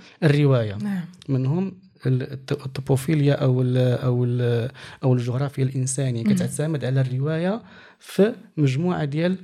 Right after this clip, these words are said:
Speaker 2: مم.
Speaker 1: ال-، ال-، الحقائق اللي كخصها توصل لها. إذن الرواية هي خصها مجتمع يكون فيه روائيين،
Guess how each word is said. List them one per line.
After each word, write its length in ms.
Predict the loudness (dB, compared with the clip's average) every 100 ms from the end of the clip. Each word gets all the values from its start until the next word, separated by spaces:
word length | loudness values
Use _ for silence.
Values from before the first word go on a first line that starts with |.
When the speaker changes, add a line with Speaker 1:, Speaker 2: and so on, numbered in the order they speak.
| 4
Speaker 2:
مم. 300 | 6 6 2
Speaker 1:
ال-، 80 | 0
ال-، 320 | 0 0 -2
الحقائق 580 | -4 -8 -4 -4 -4 -8
اللي 120 | -6
كخصها 320 | -4 -4 -4 -6
توصل 540 | -4 -4 -2 -4 -4
لها. 120 | -6 -10 -12 -12 -2
إذن 260 | 2 2 0 -4
الرواية 760 | -6 -2 0 0 0 0 -2 -4 -16 _
هي 560 | -6 -2 -2 0 -2 -4 -14 _ _ _ -20 _
خصها 240 | -8 -2 0
مجتمع 420 | 0 -4 -2 -2
يكون 260 | -2 -4
فيه 300 | -2 -2 -2
روائيين، 680 | 0 0 2 0 0 -2 -6